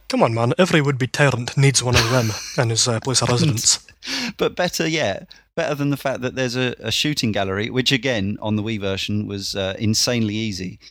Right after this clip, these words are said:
Speaker 2: um, by comparison, where you didn't have to aim with a, with the, with your stick, and the left stick at that, which is counterintuitive. Uh, you win collectible talking action figures of all the characters in the game.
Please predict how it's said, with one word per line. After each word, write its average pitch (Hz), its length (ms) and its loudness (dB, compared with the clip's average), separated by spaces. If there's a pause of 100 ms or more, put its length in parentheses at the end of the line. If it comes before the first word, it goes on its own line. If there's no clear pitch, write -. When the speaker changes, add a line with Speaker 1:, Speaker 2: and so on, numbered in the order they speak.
(380)
Speaker 2:
um, 104 440 -2 (120)
by 101 160 0
comparison, 107 760 -2 (120)
where 104 140 -4
you 101 80 -2
didn't 101 220 -2
have 101 220 -2
to 95 320 -4 (220)
aim 101 240 0
with 98 100 -2
a, 95 220 -2
with 101 160 -8
the, 95 140 -10
with 98 200 -12
your 98 120 -4
stick, - 580 -4
and 98 160 2
the 98 60 0
left - 200 2
stick - 300 -6
at - 60 -12
that, 98 260 -4
which 101 220 -8
is - 320 -8
counterintuitive. 95 800 -2 (640)
Uh, 120 460 -2
you 170 460 -4
win 143 540 0 (240)
collectible 131 800 -4 (100)
talking 139 420 -2
action - 360 -2
figures - 580 -2
of 117 380 -4
all 123 140 -2
the 120 80 0
characters 113 460 -2
in 113 120 2
the 143 80 0
game. 175 320 -2